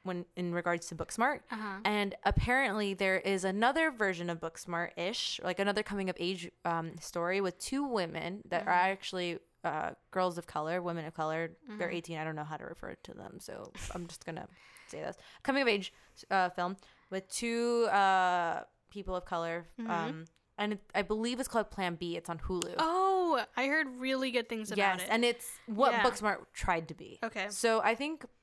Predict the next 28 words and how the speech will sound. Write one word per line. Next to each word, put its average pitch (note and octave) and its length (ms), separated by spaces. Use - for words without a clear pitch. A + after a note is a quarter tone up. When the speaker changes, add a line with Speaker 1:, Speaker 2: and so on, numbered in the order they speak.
Speaker 1:
we F#3 140
should G3 400
Speaker 2:
Check C4 180
it D4+ 80
out. E4+ 360
Speaker 1:
check - 220
it C4+ 80
Speaker 2:
I'm F4+ 200
Speaker 1:
out. G4+ 40
Speaker 2:
very B3 220
down. G#3+ 180
I A3 140
heard B3 240
really A#3 200
good A3+ 140
things G#3 200
about G3 200
it, F#3 40
and F#3+ 120
I G3 60
saw G3+ 260
it, F#3+ 80
and F#3+ 100
I F3+ 80
meant G#3 160
to A3+ 100
watch G3+ 280
it. G3 140